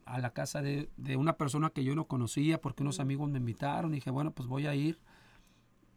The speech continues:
Speaker 1: Y llego a Monterrey y tenía esos amigos que me invitan porque eran compañeros míos en una selección nacional amateur. Eran cuatro o cinco.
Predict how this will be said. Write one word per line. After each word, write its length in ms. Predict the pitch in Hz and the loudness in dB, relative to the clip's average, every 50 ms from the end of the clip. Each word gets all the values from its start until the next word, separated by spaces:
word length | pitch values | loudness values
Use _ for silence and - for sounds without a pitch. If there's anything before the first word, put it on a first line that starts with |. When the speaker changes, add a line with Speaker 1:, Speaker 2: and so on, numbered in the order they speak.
| - - - _ - - - | -20 -20 -20 _ -20 -14 -6
Speaker 1:
Y 140 | - 170 143 | -4 -2 0
llego 240 | 131 143 151 160 180 | 2 4 4 4 6
a 60 | 185 | 6
Monterrey 580 | 180 175 165 - 165 156 151 170 180 180 180 - - | 4 2 2 0 0 2 4 6 6 6 4 2 -2
y 100 | - 139 | -4 -4
tenía 280 | - - 156 147 151 156 | -2 0 0 2 2 2
esos 240 | 151 - 160 - 180 | 0 -2 -2 -2 0
amigos 380 | 156 160 160 165 170 170 - | 2 2 2 2 2 0 -2
que 120 | - - 160 | -2 -2 0
me 100 | 156 143 | 0 0
invitan 380 | 143 143 175 190 - 175 147 | 0 0 -2 -2 -2 -4 -4
porque 260 | - 135 - - - | -4 -6 -8 -4 -2
eran 220 | 139 135 147 147 - - - | -2 0 0 -2 -4 -6 -6
compañeros 520 | - 143 131 - 135 131 135 143 151 143 | -6 -4 -2 0 0 0 2 2 0 0
míos 260 | 143 143 143 - - | 0 0 0 -2 -2
en 60 | 135 131 | -2 0
una 140 | 135 143 | 0 0
selección 500 | 131 - 135 131 123 - - - 135 135 | -2 -2 -2 -4 -4 -4 -4 -2 0 0
nacional 360 | 143 135 - - 120 123 120 131 | 0 0 -2 -2 -2 0 0 0
amateur. 460 | 131 139 139 - - 196 202 - - _ - - _ - - - - | 0 0 0 0 0 0 0 -2 -8 _ -20 -20 _ -20 -20 -12 -6
Eran 200 | 143 143 139 135 | -2 -2 -2 -2
cuatro 340 | - 139 135 131 - 143 143 | -2 -2 -2 -2 -2 -4 -4
o 20 | |
cinco. 500 | - - 175 170 170 - - 147 - | 0 2 2 2 2 2 0 0 -2